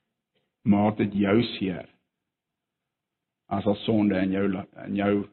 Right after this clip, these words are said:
lewe is? Soos wat dit vir Dawid gedoen het.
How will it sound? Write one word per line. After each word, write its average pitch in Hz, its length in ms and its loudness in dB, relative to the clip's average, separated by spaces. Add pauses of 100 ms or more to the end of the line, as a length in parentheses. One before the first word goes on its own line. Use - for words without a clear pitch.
(140)
lewe 98 440 0 (180)
is? - 80 -20 (2500)
Soos 101 180 -8
wat 95 160 -6
dit - 160 -10
vir 90 80 -8
Dawid 92 400 -4
gedoen 90 300 -12
het. - 100 -20